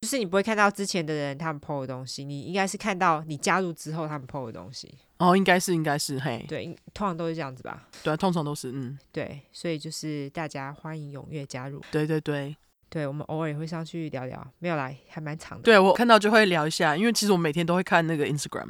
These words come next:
Speaker 2: 看到就是会去回一下这样子。那总之感谢订阅的大家，谢谢你们。
Speaker 1: 没错，谢谢大家。
Speaker 2: 那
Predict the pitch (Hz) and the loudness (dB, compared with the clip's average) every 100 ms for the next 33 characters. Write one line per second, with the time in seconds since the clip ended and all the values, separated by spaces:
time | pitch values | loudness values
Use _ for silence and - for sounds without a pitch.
0 | - - 180 170 160 160 165 156 170 156 | -10 -4 0 0 0 -4 -4 -2 -2 0
1 | 165 139 - 151 151 156 143 147 127 127 | -2 -2 0 0 2 2 2 0 -2 -8
2 | - 143 160 151 143 139 143 147 143 135 | -12 -6 -4 -4 -4 -8 -6 -6 -6 -6
3 | - 156 165 165 160 147 143 139 - 143 | -6 -2 0 2 2 0 -4 -4 -4 -6
4 | 139 - 135 120 117 117 - 151 156 196 | -6 -6 -6 -6 -8 -12 -8 -8 -6 -6
5 | 175 180 170 - 156 - 151 143 147 - | -6 -6 -6 -6 -6 -6 -10 -10 -10 -4